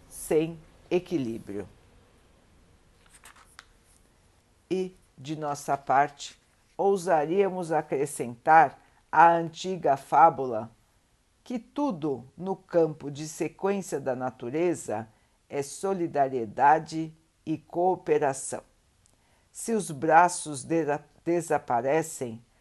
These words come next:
os pés se fazem mais ágeis. Em vindo a surdez, o olhar mostra penetração mais intensa. Se a visão surge apagada,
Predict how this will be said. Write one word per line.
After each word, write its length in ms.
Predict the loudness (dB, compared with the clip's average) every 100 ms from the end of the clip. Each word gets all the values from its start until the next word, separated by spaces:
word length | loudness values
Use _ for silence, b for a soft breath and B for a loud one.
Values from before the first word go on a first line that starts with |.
| _ _ -2
os 280 | -2 -2 -6
pés 580 | 0 2 2 0 -6 -16 _
se 260 | -16 -8 -8
fazem 540 | -2 2 2 0 -6
mais 380 | -4 -6 -6 -6
ágeis. 760 | -6 -6 -12 -16 -18 -20 -20 _ _ _ _ _ _ _ _ -2
Em 300 | 2 2 0
vindo 480 | -6 -6 -6 -4 -2
a 100 | -2
surdez, 960 | -4 -8 -8 -6 -2 -2 -4 -10 -18 _ _ _ _ _ -2
o 100 | 2
olhar 580 | 4 4 4 4 2
mostra 580 | -2 -2 -2 -4 -10 -12 _ _
penetração 920 | -6 -4 -4 -6 -4 -4 -6 -8 -8 -6
mais 460 | -8 -6 -6 -10
intensa. 720 | -14 -12 -8 -8 -10 -16 -18 -18 _ _ _ _ _ _ _ _ _
Se 180 | -4 2
a 120 | 2
visão 500 | 2 -4 0 2 0
surge 560 | -8 -6 -4 -4 -2 -2
apagada, 840 | 0 0 0 4 4 2 -4 -10